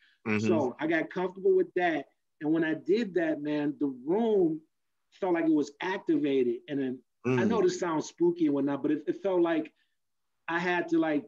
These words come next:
Speaker 2: come to grips with where the performance space that I was in
Speaker 1: Uh-huh.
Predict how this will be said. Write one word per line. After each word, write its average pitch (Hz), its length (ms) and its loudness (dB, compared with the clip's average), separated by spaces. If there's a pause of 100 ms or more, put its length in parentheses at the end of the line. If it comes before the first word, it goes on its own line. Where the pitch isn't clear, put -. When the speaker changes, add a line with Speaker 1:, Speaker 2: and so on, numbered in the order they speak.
Speaker 2:
come 202 320 -2
to 170 60 2
grips 196 520 0
with 302 160 0
where 339 300 2 (220)
the - 60 -4
performance 175 640 0
space 170 400 0
that 151 100 0
I 147 60 0
was 143 240 0
in 151 400 0 (340)
Speaker 1:
Uh-huh. 107 200 0